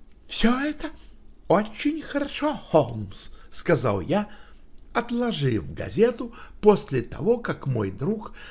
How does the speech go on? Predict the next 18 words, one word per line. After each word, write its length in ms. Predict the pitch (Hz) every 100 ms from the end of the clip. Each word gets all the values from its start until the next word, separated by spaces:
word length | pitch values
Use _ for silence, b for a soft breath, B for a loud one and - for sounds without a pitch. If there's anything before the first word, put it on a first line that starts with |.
| B -
показал 640 | 294 294 196 131 90 -
мне 380 | - 123 220 226 B B
напечатанное 1000 | 185 - - - 127 - 123 123 120 - -
объявление. 880 | 120 117 95 - 65 60 - - - b b b b b b b
«Однако, 720 | 214 143 139 254 320 - 208 B B B
если 460 | 170 254 - 214
даже 480 | 175 143 254 180 147
предположить, 1000 | 143 202 - - 285 349 170 107 78 - B B
что 360 | - - 143 - B B
Сорока 640 | - 123 113 151 165 143 -
ответит, 720 | 143 143 139 202 247 - -
как 340 | - 214 226 226
вы 200 | 269 320
узнаете, 800 | 311 330 302 - 110 - - - b b
что 240 | - 165
это 280 | 156 139 120
будет 420 | 101 233 359 359 - B B -
именно 680 | 220 302 330 320 330 320 302